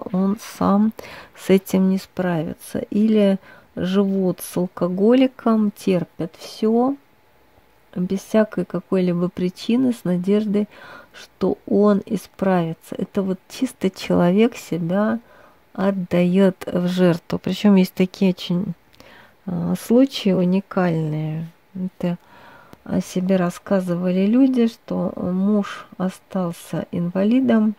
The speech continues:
и она посвятила ему всю жизнь. Она не бросила,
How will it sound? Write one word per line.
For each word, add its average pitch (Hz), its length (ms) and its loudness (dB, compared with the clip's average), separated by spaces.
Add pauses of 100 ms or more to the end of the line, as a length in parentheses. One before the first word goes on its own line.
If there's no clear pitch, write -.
(960)
и 220 260 0
она 190 400 0 (100)
посвятила 196 640 -2
ему 180 380 2
всю - 320 -6
жизнь. 160 500 -4 (320)
Она 202 260 2
не 175 140 0
бросила, 240 760 2